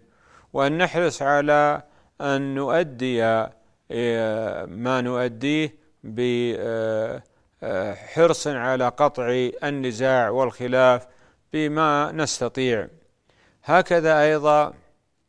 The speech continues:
نعذر الأئمة على اجتهاداتهم التي تكلموا فيها، ولكن لا يعني عندما نعذر الإمام في اجتهاده أن نتابعه في مخالفة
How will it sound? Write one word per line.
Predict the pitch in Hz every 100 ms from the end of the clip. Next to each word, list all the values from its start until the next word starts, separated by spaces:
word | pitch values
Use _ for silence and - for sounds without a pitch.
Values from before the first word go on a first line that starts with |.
| _ _ _ _ _ _ _ -
نعذر | 147 160 160 156 143
الأئمة | 135 139 147 127 110 95 _ _ _ _ _
على | 110 120 127 127 120 117
اجتهاداتهم | 117 - 123 123 123 110 127 131 - 131 127 135 139 _ _ -
التي | 143 123 113 123 117
تكلموا | 123 117 139 120 113 117 113 117 - -
فيها، | 127 120 92 107 104 95 - _ _ _ _ -
ولكن | 127 135 131 131 123 139 170 175 - 170 175 180 - _ _ -
لا | 110 123 156
يعني | 165 143 127 117 127 -
عندما | 113 113 113 110 110
نعذر | 131 143 120 120 101 - 113
الإمام | 117 117 131 151
في | 147
اجتهاده | 151 - 151 151 156 151 160 151 - _ _ 143
أن | 156 151
نتابعه | 143 147 135 120 156 143 131 135
في | 127 135
مخالفة | 120 107 123 120 113 123 110 120 120